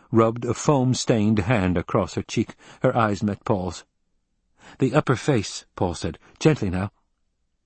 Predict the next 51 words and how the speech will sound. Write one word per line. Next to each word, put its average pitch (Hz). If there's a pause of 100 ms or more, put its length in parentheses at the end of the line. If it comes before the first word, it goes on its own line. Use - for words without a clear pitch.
(180)
He 104
added 104
another 110
pinch 101
of 90
spice 82
to -
the 90
container, 87 (260)
sent 113
the 104
foam 110
boiling 104
around 107
Jessica's 101
hands 95
as 98
she 113
began 101
cutting 104
a 92
vertical 104
face 107
in 92
the 101
upper 107
slant 95
of 95
the 95
hole. 101 (720)
On 120
the 117
second 139
pass, 123 (280)
her 131
hands 127
encountered 120
something 110
hard. 82 (840)
Slowly 107
she 107
worked 104
out 98
a 101
length 101
of 101
strap -
with 101
a 113
plastic -
buckle. -